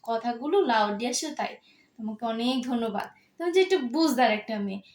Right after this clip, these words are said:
এই যুগে এ ধরনের মেয়ে পাওয়া অন্যরকম। সবাই নিজেদের নিজেদের নিয়েই থাকে, ব্যস্ত থাকে। তুমি যে আমার কথা একটা বার ভেবে দেখেছো, এটাই অনেক কিছু। তো মা আমাকে মনে হয় বলবে এখন চাপ নানোর জন্য, আমি তোমার কথা ভেবে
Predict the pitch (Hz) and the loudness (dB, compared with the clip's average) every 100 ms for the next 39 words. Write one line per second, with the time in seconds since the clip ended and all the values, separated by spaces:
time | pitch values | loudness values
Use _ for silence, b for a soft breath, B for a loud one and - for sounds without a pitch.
0 | b 233 226 254 285 285 240 262 254 285 | b -8 -6 -4 0 0 2 0 0 0
1 | 285 247 233 233 277 247 208 _ _ - | 2 2 2 0 0 0 -2 _ _ -14
2 | 220 214 208 202 208 196 - _ - - | -8 -4 -4 -4 -6 -10 -10 _ -20 -20
3 | - - 269 320 320 247 247 254 269 269 | -16 -6 -2 2 2 0 0 -2 -2 -2
4 | 277 285 277 254 247 254 254 208 208 202 | -2 -2 0 2 2 0 -2 -8 -8 -8
5 | 208 - - 202 - b b 240 240 220 | -8 -8 -14 -16 -16 b b -6 -2 -2
6 | 214 214 226 247 254 254 208 226 202 214 | -2 -6 -8 -8 -6 -6 -6 -6 -4 -2
7 | 226 240 254 240 208 208 214 226 254 254 | -4 -4 -4 -6 -8 -8 -2 0 2 2
8 | 240 226 214 226 214 - 208 B B B | 0 -2 -6 -10 -10 -12 -16 B B B
9 | B 214 202 - _ _ - 208 202 202 | B -8 -8 -8 _ _ -8 -6 -4 -4
10 | 208 214 254 269 339 254 254 233 254 233 | -4 -4 -2 -2 -2 0 2 2 2 0
11 | 240 - - 240 226 247 226 233 233 226 | -2 -8 -10 -8 -4 0 0 0 0 0
12 | 226 226 214 - B B 220 220 226 226 | 0 -2 -4 -8 B B -8 -6 -6 -6
13 | 220 247 285 262 233 277 | -6 -6 -6 -2 -2 -2